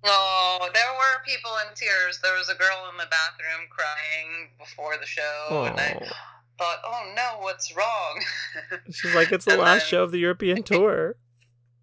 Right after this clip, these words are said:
Speaker 1: Yeah, she's just not good with goodbyes, and she didn't make it to the meet and greet, and, uh, was sad that she didn't have the chance to say goodbye to Tori. And there were people in tears, yeah, at the end of the show too. Just,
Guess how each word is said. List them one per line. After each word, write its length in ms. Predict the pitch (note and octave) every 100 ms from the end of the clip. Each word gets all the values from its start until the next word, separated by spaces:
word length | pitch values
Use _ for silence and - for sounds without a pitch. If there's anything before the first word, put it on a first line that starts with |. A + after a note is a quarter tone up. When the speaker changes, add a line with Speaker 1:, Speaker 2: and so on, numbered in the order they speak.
| _ A3+
Speaker 1:
Yeah, 280 | C#4 E4+
she's 280 | - A3 G#3
just 220 | G#3 G#3
not 240 | G#3 G3+ F#3+
good 160 | F#3+
with 100 | F#3 F#3+ -
goodbyes, 880 | F#3+ - F3 E3 D#3+ D#3+ E3 D#3+ C3
and 160 | C#3+ D3 C#3+ _
she 180 | - -
didn't 260 | F3 E3+ D#3+
make 220 | E3 E3+
it 100 | -
to 100 | E3
the 120 | D#3
meet 240 | D#3+ D3+ C#3
and 160 | D#3
greet, 500 | C#3 D3+ D3 D3 - - _ _
and, 320 | - C#3+ C#3+
uh, 320 | C#3 C3+ C3+ C#3+
was 400 | C#3 C3+ - - - - _ _
sad 360 | - D#3 C#3+ D3+
that 100 | -
she 120 | D#3
didn't 200 | D3+ D#3
have 160 | D3 C#3+
the 60 |
chance 360 | - D3+ C#3+ -
to 60 | D3
say 260 | D#3 D3
goodbye 320 | D3 D3 C#3+ C#3+
to 140 | C#3+
Tori. 600 | D3+ C#3 C3+ C3+ C#3 C3+
And 120 | B2+ - _ - - -
there 140 | F#3
were 100 | F#3+ F#3+
people 280 | G#3 - F#3+
in 120 | G3
tears, 560 | - D#3+ D#3 D3+ D3+ -
yeah, 200 | D3+ C#3+
at 100 | D3
the 140 | - C#3
end 160 | C#3+
of 60 | C#3+
the 80 | C#3
show 260 | D3 C#3 C#3+
too. 300 | C#3 C3+ C3+
Just, 460 | C#3+ C#3+ - -